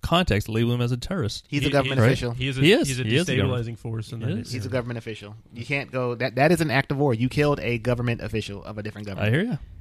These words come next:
Speaker 1: I hear ya.
Speaker 2: And, I mean, and not to be that guy, but
Speaker 1: But again, in the context of Obama made the decision, I think it would be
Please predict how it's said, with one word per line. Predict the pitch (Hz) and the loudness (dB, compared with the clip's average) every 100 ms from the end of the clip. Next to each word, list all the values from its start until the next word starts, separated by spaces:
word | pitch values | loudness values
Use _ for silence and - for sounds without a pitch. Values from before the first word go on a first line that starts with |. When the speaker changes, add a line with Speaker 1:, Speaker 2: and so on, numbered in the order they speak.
| - | -8
Speaker 1:
I | 104 | -4
hear | 127 | -2
ya. | 175 165 - - | -2 -6 -10 -10
Speaker 2:
And, | 120 113 139 | -10 -6 0
I | |
mean, | 156 143 139 | 2 2 0
and | 117 113 113 - - - - - | -2 -4 -6 -14 -18 -20 -10 -4
not | 131 | 0
to | |
be | 127 | 2
that | 117 113 | 2 0
guy, | 107 101 | -2 -2
but | 95 - - _ - | -4 -6 -16 _ -4
Speaker 1:
But | |
again, | 139 135 110 - | 0 0 -2 -6
in | 143 | -2
the | 139 | 0
context | - 156 147 131 | 2 2 2 2
of | 120 | 2
Obama | 110 104 110 120 113 | 2 2 4 4 4
made | 104 101 | 0 -2
the | 98 | -6
decision, | 101 - 110 98 95 | -8 -4 -4 -4 -6
I | 104 | -6
think | - 113 107 | -4 -4 -2
it | 110 | -4
would | 104 | -2
be | 110 101 | -4 -4